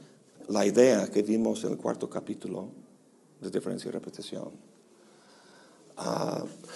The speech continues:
<clears throat> y en el, en el quinto capítulo,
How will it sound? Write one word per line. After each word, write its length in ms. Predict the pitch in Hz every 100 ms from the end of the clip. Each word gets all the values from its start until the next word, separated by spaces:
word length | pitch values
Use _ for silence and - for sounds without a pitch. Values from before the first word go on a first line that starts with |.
| - -
<clears throat> 1900 | - 220 180 139 - - - - - - - - - - - - - - -
y 220 | 107 113
en 100 | 107
el, 160 | 107 107
en 100 | 104
el 120 | 101
quinto 360 | 104 139 135 127
capítulo, 640 | 107 104 107 110 127